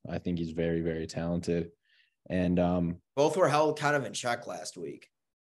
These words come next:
Speaker 1: Olave had a good game, like, six for seventy.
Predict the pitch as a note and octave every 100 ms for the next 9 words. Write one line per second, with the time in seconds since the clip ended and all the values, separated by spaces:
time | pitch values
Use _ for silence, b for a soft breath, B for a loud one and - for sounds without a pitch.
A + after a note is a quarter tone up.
0 | _ _ _ _ _ _ D#3+ G3+ B3+ A#2
1 | F2+ F2+ F2+ F#2+ B2 C3 F#2+ - - G2+
2 | - G#2 F#2+ - G#2+ G#2 A2 A#2+